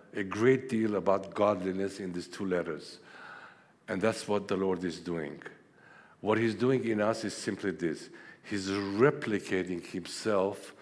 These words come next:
that one day he can fill this universe by himself with his body, who we are, if we hold fast all the way to the end.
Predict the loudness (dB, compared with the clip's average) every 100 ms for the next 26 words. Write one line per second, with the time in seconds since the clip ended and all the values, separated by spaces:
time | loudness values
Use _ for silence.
0 | -14 -6 -4 -2 0 2 2 2 2 0
1 | -4 -12 -20 -18 -6 -4 -2 -4 -4 2
2 | 2 2 -2 -4 -4 2 2 2 2 2
3 | 0 -2 -8 -4 2 4 2 -2 -4 -2
4 | 0 0 -2 -10 -16 -20 -8 -6 -4 -4
5 | -6 0 2 2 -2 -4 -8 -18 -12 -6
6 | -4 0 2 4 4 4 2 -2 -6 -16
7 | -20 -20 _ -16 -8 -8 -4 -6 -2 -2
8 | 0 -4 0 2 2 -2 -6 -4 -2 -2
9 | -2 -4 -6 -2 -2 -2 -6 -16